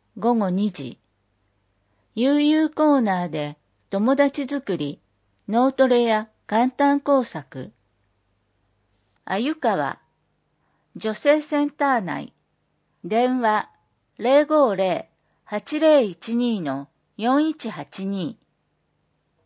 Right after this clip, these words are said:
七、七日火曜日、午前十時十五分から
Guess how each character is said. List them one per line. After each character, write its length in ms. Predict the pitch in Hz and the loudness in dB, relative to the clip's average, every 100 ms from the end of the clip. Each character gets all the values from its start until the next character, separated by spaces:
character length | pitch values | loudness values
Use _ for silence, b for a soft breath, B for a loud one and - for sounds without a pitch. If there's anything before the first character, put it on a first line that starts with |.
| _ _ _ | _ _ _
七、 440 | 247 285 226 127 - _ _ _ _ _ - | 0 2 2 -2 -8 _ _ _ _ _ -4
七 320 | 214 240 269 | 0 2 0
日 360 | - 220 - - - | 0 0 0 -8 -6
火 160 | 208 | 0
曜 280 | 254 269 247 | 4 4 2
日、 320 | 151 131 - _ _ _ _ _ _ _ 226 | -2 -10 -12 _ _ _ _ _ _ _ 0
午 180 | 285 | 2
前 320 | 302 302 262 220 | 2 2 2 2
十 260 | 302 302 | 0 0
時 160 | 247 233 | -2 -4
十 240 | 269 277 | -2 0
五 140 | 247 262 | 0 0
分 280 | 247 208 | -2 -4
か 180 | 180 165 | -4 -4
ら 260 | 151 147 | -2 -4